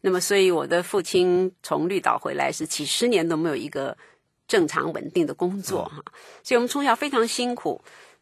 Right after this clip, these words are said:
Speaker 1: 呃，住家都像吉普赛人一样，光是个搬家，那个户籍都可以，都已经，都，都，都不知道搬到多少次家哈。
Speaker 2: 嗯。
Speaker 1: 所以这个整个成长的环境不太一样。
Speaker 2: 嗯。
Speaker 1: 所以如果一定要这么说的话，可能我对于，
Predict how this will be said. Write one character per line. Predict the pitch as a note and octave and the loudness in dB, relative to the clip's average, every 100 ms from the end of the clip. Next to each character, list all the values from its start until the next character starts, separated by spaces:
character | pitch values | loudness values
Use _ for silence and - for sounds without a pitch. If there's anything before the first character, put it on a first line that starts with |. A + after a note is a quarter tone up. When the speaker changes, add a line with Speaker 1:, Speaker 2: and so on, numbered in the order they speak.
| - | 0
Speaker 1:
呃， | E3+ E3 | 0 0
住 | C4+ | -2
家 | A3+ A3+ F3+ | 6 8 8
都 | G#3+ | 4
像 | G#3+ F3 | 4 4
吉 | - F3+ | 2 -4
普 | C#3+ | -2
赛 | - C#3 | 2 4
人 | B2 | 4
一 | C3+ C#3+ | 0 4
样， | C#3+ C#3+ | 4 4
光 | A3 A#3+ | 4 4
是 | A3+ G3+ | 2 -2
个 | - | 0
搬 | - G#3 G#3 | 2 2 2
家， | G#3 G3 F3 | 6 6 6
那 | E3+ | 4
个 | |
户 | E3 G3+ | -2 -4
籍 | E3+ D3+ F3 F3 | -2 -4 -6 -4
都 | G3 | -4
可 | F3+ | -2
以， | F3 D#3 - - - _ - - | -2 -2 -8 -18 -20 _ -18 -2
都 | G#3+ | 0
已 | F#3 | 4
经， | F#3+ F#3+ | 2 2
都， | - G#3 | 2 2
都， | G3 G#3 | 0 0
都 | A3+ | 0
不 | A3 | 4
知 | |
道 | A3 | 6
搬 | G#3+ A3 | 8 8
到 | G#3+ G3+ | 8 4
多 | A3 | 6
少 | F#2+ | 6
次 | - F3 | 4 -2
家 | - F#3 F#3 | 4 6 6
哈。 | E3+ - | 2 -6
Speaker 2:
嗯。 | |
Speaker 1:
所 | - | -4
以 | C4 | -6
这 | B3+ C#4+ | -4 -2
个 | A3+ F3 D3+ - - - | 2 0 -2 -8 -20 -10
整 | - E3 | -2 0
个 | A#3+ | 2
成 | - - F#3+ | 0 -2 0
长 | D4+ - | 2 0
的 | - - | -2 -10
环 | - - - F#3 | -8 -8 -6 0
境 | D#4+ G3 | 2 0
不 | C3+ | -4
太 | - - | -6 -6
一 | - | -8
样。 | C3+ - - - | -10 -10 -12 -14
Speaker 2:
嗯。 | F#3+ D#3 | -14 -10
Speaker 1:
所 | - | -4
以 | B3+ | -2
如 | C4+ | 2
果 | A3 | 2
一 | A#3+ | 2
定 | A#3+ | 4
要 | B3 G3 | 4 4
这 | G#3 | 2
么 | G3+ | -2
说 | F3+ G3+ F#3 | -2 0 0
的 | F3+ | 4
话， | D#3+ | 4
可 | D3 D3+ | 4 -2
能 | E3 G3+ | 0 2
我 | C#3 | 0
对 | - A#3 E3 | 0 0 0
于， | C#3+ D3+ | -2 -6